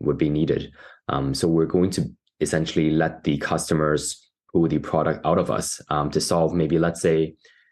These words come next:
their two most painful or three most painful problems first, and then just do that. Just launch a quick and dirty M V P, um, or, you know, since we already have a product out, just la-, launch, um, s-, additional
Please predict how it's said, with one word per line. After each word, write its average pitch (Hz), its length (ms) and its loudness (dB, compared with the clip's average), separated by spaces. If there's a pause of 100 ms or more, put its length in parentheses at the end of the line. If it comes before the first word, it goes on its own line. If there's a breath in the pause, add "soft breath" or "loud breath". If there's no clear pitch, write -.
(240 soft breath)
their 80 220 2
two 110 440 2
most 101 520 0 (400)
painful 90 640 0
or - 160 2
three 113 240 0
most 87 260 0
painful 76 320 -2
problems 76 400 -4
first, - 460 -6 (580 loud breath)
and 76 100 2
then 73 180 0
just 80 280 -4
do 80 140 2
that. 73 260 -4
Just - 280 -2
launch 73 240 -2
a - 40 -2
quick - 240 -2
and 90 100 2
dirty 82 300 2
M 78 100 0
V 76 120 0
P, 73 420 -2 (480 loud breath)
um, 69 300 -2
or, 78 420 0 (220)
you 73 100 -4
know, 71 60 0
since 82 220 -2
we 78 60 2
already 76 160 4
have 76 100 0
a 73 140 -6
product 82 240 0
out, 69 160 -2
just - 280 -4
la-, 80 220 0
launch, 80 260 0
um, 73 360 -2
s-, - 200 -14
additional 87 680 2